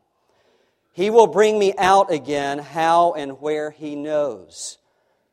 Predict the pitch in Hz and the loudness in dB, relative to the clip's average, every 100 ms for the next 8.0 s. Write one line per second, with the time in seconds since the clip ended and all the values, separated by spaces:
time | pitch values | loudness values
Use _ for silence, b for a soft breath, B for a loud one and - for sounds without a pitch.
0 | _ - - 156 147 156 180 202 180 180 | _ -18 -4 -2 0 2 0 0 -8 -8
1 | 185 160 151 151 110 - 151 185 214 220 | -6 -6 -6 -6 -8 -10 -10 -10 -6 -6
2 | 214 202 - 240 233 - 202 185 226 190 | -4 -8 -4 -2 -2 -2 -6 -4 2 2
3 | 190 202 - 208 185 185 208 202 208 185 | 4 2 6 4 4 0 -2 -2 -2 -2
4 | 190 214 214 185 226 240 208 185 - 285 | 0 0 0 -2 -2 2 4 2 4 6
5 | 302 302 240 214 185 196 185 233 - B | 6 2 -6 -4 -2 4 6 4 2 B
6 | B 196 175 165 226 262 302 285 262 247 | B 2 2 2 2 0 -4 0 4 4
7 | 233 233 - 254 247 - 196 165 170 185 | 2 -6 -6 0 0 2 6 8 8 4